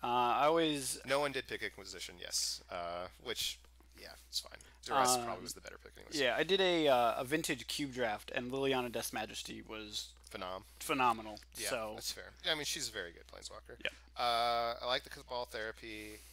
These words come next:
Speaker 2: Yogg-Will. I guess, like, if you lose your reanimate, you get to go for it again type
Speaker 1: Yeah.
Speaker 2: of thing?
Speaker 1: Yeah, basically.
Speaker 2: All right,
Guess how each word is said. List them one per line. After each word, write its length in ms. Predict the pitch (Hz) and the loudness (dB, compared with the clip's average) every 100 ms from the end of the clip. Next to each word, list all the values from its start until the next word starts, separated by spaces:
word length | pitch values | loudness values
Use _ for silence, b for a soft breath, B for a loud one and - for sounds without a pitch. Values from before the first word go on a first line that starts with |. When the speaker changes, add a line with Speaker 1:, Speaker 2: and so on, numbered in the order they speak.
| - 113 | -16 0
Speaker 2:
Yogg-Will. 460 | 123 131 104 87 - - - - - B B - | 0 2 -4 -12 -14 -20 -20 -20 -20 B B -6
I 60 | 123 | 0
guess, 180 | 135 143 | 4 4
like, 140 | 127 | 4
if 100 | 127 | -2
you 120 | 120 | -8
lose 280 | 113 123 120 | -8 -8 -6
your 300 | 117 110 110 | -4 -4 -4
reanimate, 500 | 104 107 117 123 123 | -4 -4 -4 -6 -6
you 80 | 113 | -4
get 100 | 113 | -4
to 100 | 107 - | -4 -6
go 120 | 110 | -8
for 160 | 117 | -6
it 60 | 110 | -10
again 240 | 110 107 | -6 -6
type 140 | 123 151 | -4 -2
Speaker 1:
Yeah. 140 | 135 110 | 0 0
Speaker 2:
of 40 | |
thing? 140 | 131 135 - | -2 -6 -12
Speaker 1:
Yeah, 160 | - 120 - | -4 -4 -4
basically. 460 | 127 113 - 113 - | -6 -6 -8 -10 -6
Speaker 2:
All 100 | 131 | -2
right, 160 | 117 117 | 0 -2